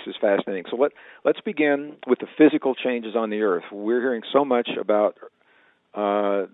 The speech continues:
the, the Earth changes. Many people suggest the Earth is broken, uh, that something has gone horribly awry. Uh, and I can see where they would feel that way, because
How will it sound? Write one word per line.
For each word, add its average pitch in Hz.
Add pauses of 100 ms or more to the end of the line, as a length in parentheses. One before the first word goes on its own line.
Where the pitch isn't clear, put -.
the, 104
the 107
Earth 117 (140)
changes. 120
Many 117
people 120
suggest 104
the -
Earth 113
is 92
broken, 143 (680)
uh, 101
that 95
something 107
has 104
gone 110
horribly 120
awry. 104 (760)
Uh, 107
and 127 (280)
I 127
can 139 (120)
see 165
where 143 (100)
they 120
would 117 (600)
feel 160
that 156
way, 123 (140)
because 120